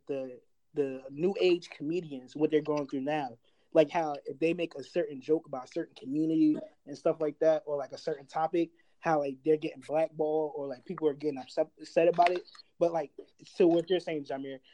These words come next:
I'm, I'm just saying what's, you know, what's out there, or, like, you know, like, I'm just, like, as a comedian, they're saying what's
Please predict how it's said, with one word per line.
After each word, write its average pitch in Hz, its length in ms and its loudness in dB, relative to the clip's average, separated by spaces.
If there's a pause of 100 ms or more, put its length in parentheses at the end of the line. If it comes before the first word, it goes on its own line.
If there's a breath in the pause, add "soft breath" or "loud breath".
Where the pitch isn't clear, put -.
(160 soft breath)
I'm, 220 260 4 (140)
I'm 233 200 2
just 196 200 -2
saying 170 320 0
what's, 156 340 -2
you 190 80 0
know, 156 120 2
what's 139 280 -4
out 208 260 4
there, 156 380 -2
or, 156 120 -2
like, 143 320 -6
you 160 80 -14
know, 135 220 -12 (440)
like, 160 240 0 (460)
I'm 202 180 4
just, 180 220 -8 (140)
like, 156 200 -2 (160)
as 165 180 0
a 143 60 -6
comedian, 175 480 -4
they're 160 100 4
saying 180 320 -4
what's 160 220 -8